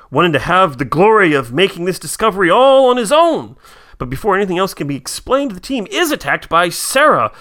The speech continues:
only she's not Sarah anymore. Was she ever Sarah? We're not really certain.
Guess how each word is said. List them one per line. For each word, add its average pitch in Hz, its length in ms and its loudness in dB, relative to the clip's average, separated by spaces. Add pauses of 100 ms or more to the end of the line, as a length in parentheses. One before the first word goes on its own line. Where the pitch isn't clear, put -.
(140)
only 202 360 0 (120)
she's - 440 -10
not 208 340 0
Sarah 247 540 -2
anymore. 104 640 -8 (360)
Was 127 140 -4
she 117 160 -4
ever 156 180 -2
Sarah? 226 400 -8 (200)
We're 233 140 0
not 170 100 2
really 135 160 -2
certain. - 320 -10